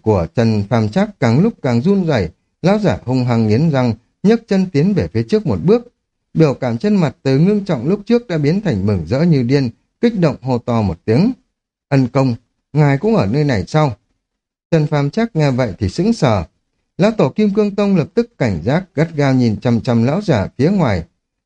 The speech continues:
Trên đầu đường, lão giả hô to một tiếng, "Ân công." Trong cách xưng hô bao hàm cả tình cảm phong phú, mà thần sắc của lão càng mang theo vẻ kích động, cả người cũng trở nên run rẩy, trong mắt tràn đầy nước mắt. Thoạt nhìn qua biểu cảm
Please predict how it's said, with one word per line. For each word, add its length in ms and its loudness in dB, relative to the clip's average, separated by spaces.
Trên 160 2
đầu 160 0
đường, 300 -2
lão 200 -2
giả 260 -2
hô 200 0
to 180 -2
một 240 -2
tiếng, 280 2
"Ân 220 2
công." 300 0
Trong 160 2
cách 180 0
xưng 200 0
hô 200 0
bao 200 0
hàm 280 0
cả 100 -2
tình 240 -2
cảm 200 -2
phong 220 0
phú, 260 2
mà 160 4
thần 220 -2
sắc 220 -4
của 120 0
lão 220 0
càng 280 -2
mang 180 2
theo 180 -2
vẻ 280 0
kích 180 -2
động, 180 0
cả 100 0
người 220 2
cũng 220 -4
trở 140 0
nên 280 0
run 260 0
rẩy, 260 -2
trong 200 2
mắt 120 0
tràn 260 -2
đầy 180 0
nước 240 0
mắt. 140 0
Thoạt 160 2
nhìn 220 2
qua 140 -2
biểu 220 0
cảm 300 -2